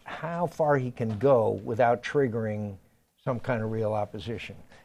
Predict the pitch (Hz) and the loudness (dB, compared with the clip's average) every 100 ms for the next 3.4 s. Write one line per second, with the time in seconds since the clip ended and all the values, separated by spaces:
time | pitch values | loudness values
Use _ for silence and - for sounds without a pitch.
0 | _ _ 117 185 240 180 139 156 127 117 | _ _ -2 4 4 6 6 6 6 2
1 | 104 98 98 101 107 120 127 127 117 113 | 0 -4 -4 -2 -4 -2 0 2 2 2
2 | 104 135 160 151 147 139 120 101 135 151 | 4 6 6 6 2 -2 -6 -6 -2 0
3 | 131 110 110 113 | 2 2 0 -4